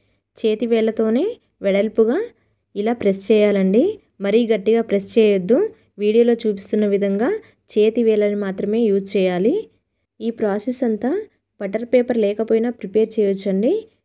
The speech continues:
కానీ ఫస్ట్ టైమ్ ప్రిపేర్ చేసే వాళ్ళకి బటర్ పేపర్ ఉంటే చాలా ఈజీగా అయిపోతుంది.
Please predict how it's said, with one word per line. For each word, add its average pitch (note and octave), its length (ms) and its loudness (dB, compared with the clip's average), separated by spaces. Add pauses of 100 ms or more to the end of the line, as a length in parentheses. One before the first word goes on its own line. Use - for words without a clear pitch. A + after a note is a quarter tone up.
(140)
కానీ A3 320 -4 (420)
ఫస్ట్ G3 200 -10
టైమ్ C#4+ 180 0
ప్రిపేర్ A#3+ 340 0
చేసే G#3 280 0
వాళ్ళకి F#3+ 380 -2 (400)
బటర్ G3+ 300 -6
పేపర్ A#3+ 300 2
ఉంటే G#3 280 0 (460)
చాలా A3+ 320 -4
ఈజీగా G#3+ 460 -2
అయిపోతుంది. G3 680 -2